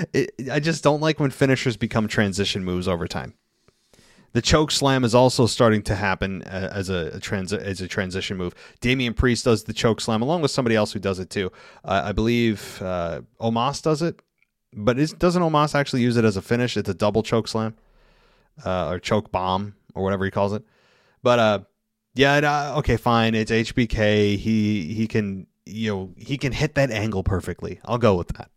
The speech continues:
Let's roll with that. Oh, yeah, the, the for-, the forbidden door of being Mickie James is a big bummer. Sorry, Mickie. Not that exciting. And then, uh, you know, being called the W W E Universe, still, I, I understand what you're saying.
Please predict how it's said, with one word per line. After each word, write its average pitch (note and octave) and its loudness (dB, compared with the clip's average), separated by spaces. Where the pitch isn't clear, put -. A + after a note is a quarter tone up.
Let's C3 2
roll C#2+ -4
with - -12
that. - -12
Oh, F#2+ -4
yeah, G#2+ -4
the, A#2+ 0
the A#2+ 0
for-, D3+ 4
the C3+ 4
forbidden G3+ 10
door C3 8
of A2 4
being A2+ 4
Mickie G#2 0
James G2+ 0
is F2+ -6
a F2+ -4
big E2 2
bummer. F#2 0
Sorry, B2 2
Mickie. A2+ 2
Not C3 2
that B2+ 6
exciting. G2+ 4
And B2+ 0
then, B2+ 2
uh, A#2+ 2
you C3 -10
know, B2+ 2
being E3+ 2
called D3 2
the A#2+ 2
W B2 2
W A#2+ 4
E - 4
Universe, G#2+ 2
still, - 2
I, B2+ 0
I - 6
understand F3+ 4
what D#3 2
you're B2+ 4
saying. D#3 0